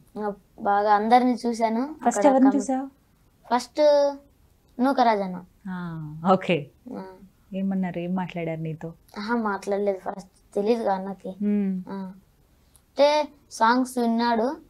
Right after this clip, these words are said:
Speaker 2: మ్మ్.
Speaker 1: నన్ను చూసి సాంగ్స్ పాడుతాను నేను, పాడిన సాంగ్స్ అని.
Speaker 2: ఓకే.
Speaker 1: ఆ, పాడు.
Speaker 2: నెక్స్ట్ మరి ఇంకెవరు మాట్లాడారు? స్టేజ్ పైకి ఎవరు పిలిచారు నిన్ను?
Speaker 1: స్టేజ్ పైకి సుధీర్ అన్న.
Speaker 2: ఓ.
Speaker 1: ఆ.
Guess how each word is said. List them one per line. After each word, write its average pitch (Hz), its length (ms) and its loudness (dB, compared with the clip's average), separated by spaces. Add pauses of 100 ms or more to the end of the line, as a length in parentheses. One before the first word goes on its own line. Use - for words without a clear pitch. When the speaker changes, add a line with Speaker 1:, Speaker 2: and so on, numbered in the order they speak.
Speaker 2:
మ్మ్. 185 400 -6
Speaker 1:
నన్ను 247 200 4
చూసి 262 560 0
సాంగ్స్ 247 380 2
పాడుతాను 214 460 0
నేను, 202 240 -6 (100)
పాడిన 196 220 0
సాంగ్స్ 185 400 -8
అని. 180 320 -6 (300)
Speaker 2:
ఓకే. 170 460 -4
Speaker 1:
ఆ, 196 320 -8 (920)
పాడు. 202 140 -2
Speaker 2:
నెక్స్ట్ 202 280 -6
మరి 196 200 0
ఇంకెవరు 214 440 0
మాట్లాడారు? 196 640 -2
స్టేజ్ 214 320 2
పైకి 202 400 0
ఎవరు 185 160 -4
పిలిచారు 180 380 -6
నిన్ను? 160 320 -8 (540)
Speaker 1:
స్టేజ్ 220 400 -4
పైకి 233 540 0
సుధీర్ 226 320 0
అన్న. 180 220 -6 (380)
Speaker 2:
ఓ. 160 380 -8 (200)
Speaker 1:
ఆ. 190 220 -12